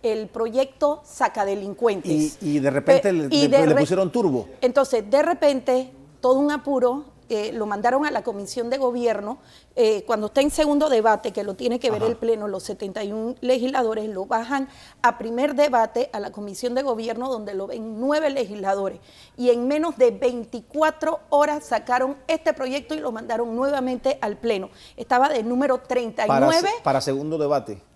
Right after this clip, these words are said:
Speaker 1: Ajá, para segundo debate.
Speaker 2: Ok.
Speaker 1: Estaba en segundo debate por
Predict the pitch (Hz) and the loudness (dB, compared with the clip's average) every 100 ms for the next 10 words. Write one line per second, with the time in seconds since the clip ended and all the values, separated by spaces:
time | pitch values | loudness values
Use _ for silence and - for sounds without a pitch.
0 | _ - 240 240 214 214 226 233 247 240 | _ 0 0 0 -2 -2 -2 -2 -2 -2
1 | 208 196 185 - 120 101 135 285 339 277 | -2 -4 -6 -16 -14 -4 4 4 4 2
2 | 269 294 302 240 254 320 320 - - 247 | 2 2 2 2 2 -2 -4 -14 -4 -2
3 | 226 | -2